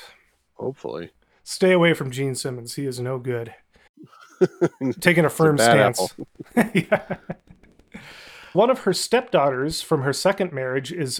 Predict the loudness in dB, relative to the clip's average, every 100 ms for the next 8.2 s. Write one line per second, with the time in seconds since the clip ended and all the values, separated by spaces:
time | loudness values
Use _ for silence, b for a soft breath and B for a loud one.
0 | -6 -4 -4 -2 0 0 0 -4 -8 _
1 | _ _ -4 2 4 4 2 2 0 0
2 | -4 -8 -8 _ b b b b -4 0
3 | 2 2 2 2 0 0 0 -2 -6 _
4 | _ _ -10 -4 0 0 0 -6 -12 _
5 | -2 2 2 2 -2 -4 -4 -4 -8 -12
6 | _ -12 0 2 2 -2 -4 -2 -2 -2
7 | -2 -2 -4 -4 -2 -2 -2 -4 -4 -4
8 | -6